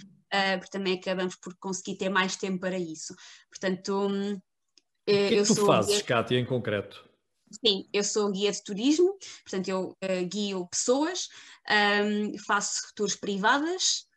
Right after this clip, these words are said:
Speaker 1: e, ahm, e também faço criação de itinerários personalizados para aqueles que querem alugar um carro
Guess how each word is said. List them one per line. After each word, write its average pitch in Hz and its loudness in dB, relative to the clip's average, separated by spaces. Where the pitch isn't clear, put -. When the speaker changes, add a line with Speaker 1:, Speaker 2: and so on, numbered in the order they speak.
Speaker 1:
e, 220 2
ahm, 220 2
e 214 -4
também 220 0
faço 208 -2
criação 208 0
de 202 0
itinerários 202 2
personalizados 185 -2
para 180 -2
aqueles 180 -4
que - -18
querem 180 0
alugar 175 0
um 180 -2
carro 180 -2